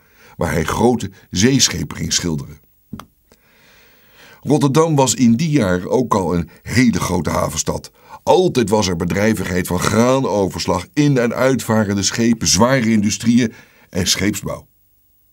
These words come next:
Al na een half jaar kon Anton niet meer tegen het altijd aanwezige lawaai en het stel verhuisde naar het landelijke Laren. Laren werd al in de negentiende eeuw door kunstschilders ontdekt.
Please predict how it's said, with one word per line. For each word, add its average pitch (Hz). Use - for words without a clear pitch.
Al 113
na 110
een 104
half 120
jaar 104
kon 107
Anton 95
niet 107
meer 104
tegen 98
het 85
altijd 120
aanwezige 98
lawaai 90
en 101
het 90
stel 98
verhuisde 95
naar 98
het 90
landelijke 90
Laren. 90
Laren 135
werd 123
al 117
in 107
de 95
negentiende 110
eeuw 101
door 92
kunstschilders 120
ontdekt. 82